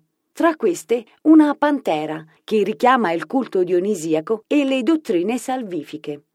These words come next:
Accanto ad Eracle, ad Armento, sembra attestata un'ulteriore figura maschile divina, Dioniso, che allude simbolicamente al simposio, alla sessualità e alla fertilità.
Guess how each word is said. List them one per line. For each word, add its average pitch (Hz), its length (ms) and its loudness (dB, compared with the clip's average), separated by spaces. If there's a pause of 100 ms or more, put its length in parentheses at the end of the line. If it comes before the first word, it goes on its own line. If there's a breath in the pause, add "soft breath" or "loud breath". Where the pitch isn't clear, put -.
(140)
Accanto 311 640 0
ad 190 220 0
Eracle, 156 600 -2
ad 196 240 0
Armento, 180 720 -4 (220 soft breath)
sembra 294 460 0
attestata 165 800 -2
un'ulteriore 165 720 -2
figura 190 420 -4
maschile 170 680 -6
divina, 143 580 -10 (100)
Dioniso, 170 680 -4 (200 soft breath)
che 262 200 -2
allude 254 540 0
simbolicamente 185 960 -4
al 160 200 0
simposio, 160 760 -6 (240 loud breath)
alla 196 300 0
sessualità 180 760 -6 (260 loud breath)
e 285 160 -2
alla 269 280 0
fertilità. 254 800 -8